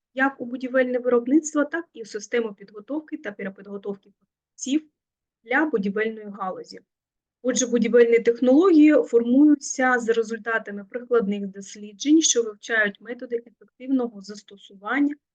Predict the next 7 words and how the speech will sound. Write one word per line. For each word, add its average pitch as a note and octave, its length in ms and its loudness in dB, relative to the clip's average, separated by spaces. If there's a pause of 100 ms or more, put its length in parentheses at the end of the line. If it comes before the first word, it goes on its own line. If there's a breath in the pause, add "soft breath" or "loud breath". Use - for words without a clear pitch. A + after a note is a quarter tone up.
(120)
передусім A3+ 640 0
фізичних C#4 680 -4 (200)
і A#3 40 -20 (120)
хімічних A3+ 540 -6
процесів - 640 -8 (260)
у G3+ 60 -20
явищі. F#3 420 -12